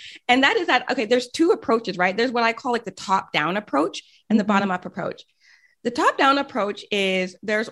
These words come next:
Speaker 1: organizations out there right now who are super active and they're amazing. And their top-down approach means that they go into corporations and help them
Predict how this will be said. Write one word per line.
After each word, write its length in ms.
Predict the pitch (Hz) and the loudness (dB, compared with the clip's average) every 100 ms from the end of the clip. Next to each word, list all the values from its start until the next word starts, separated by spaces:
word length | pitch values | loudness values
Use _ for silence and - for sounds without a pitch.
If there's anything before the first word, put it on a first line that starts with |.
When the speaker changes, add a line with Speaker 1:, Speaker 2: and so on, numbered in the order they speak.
| - | -2
Speaker 1:
organizations 640 | 247 254 247 202 220 202 | 0 0 0 -2 -4 -4
out 140 | 180 180 | -4 -2
there 120 | 170 | -2
right 220 | 185 - | -2 -2
now 160 | 170 180 | -6 -6
who 140 | 170 | -6
are 80 | 175 | -8
super 340 | - 277 262 | -6 -6 -2
active 340 | 180 185 - 175 | -2 -2 -6 -10
and 80 | |
they're 120 | 170 175 | -8 -6
amazing. 720 | 208 233 240 - 147 165 - - - - | -2 -2 -2 -2 -4 -4 -10 -20 -18 -2
And 400 | 208 208 202 196 - | 2 4 4 0 -2
their 220 | 202 440 | 0 2
top-down 360 | 480 359 262 254 | 0 -6 -4 -4
approach 440 | 247 226 226 - | -4 -4 -4 -4
means 240 | 220 208 208 | -4 -4 -6
that 180 | 196 | 0
they 120 | 233 247 | 2 4
go 200 | 262 240 | 2 0
into 180 | - | -4
corporations 1040 | - - 214 180 170 180 185 - 156 170 - - _ - | -8 -6 -6 -4 -4 -4 -4 -8 -6 -8 -10 -20 _ -4
and 160 | 214 | -4
help 360 | - 240 247 - | 0 0 0 0
them 440 | 208 202 202 196 | 2 2 0 -8